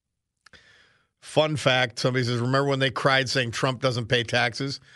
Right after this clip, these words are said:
Trump still pays more taxes than Obama and Bernie Sanders." <laughs> Yeah,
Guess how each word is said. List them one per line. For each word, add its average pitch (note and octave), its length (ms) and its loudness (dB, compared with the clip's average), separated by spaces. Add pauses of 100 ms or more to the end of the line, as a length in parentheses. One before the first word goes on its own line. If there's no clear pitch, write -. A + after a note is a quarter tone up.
(480)
Trump C#3+ 300 0
still C#3+ 240 0
pays C3 260 0
more C3 180 0
taxes B2 440 0
than A2+ 140 -2
Obama A#2+ 600 0
and A2 220 -2
Bernie A2 340 -4
Sanders." F#2 680 -8
<laughs> - 40 -4
Yeah, - 200 -10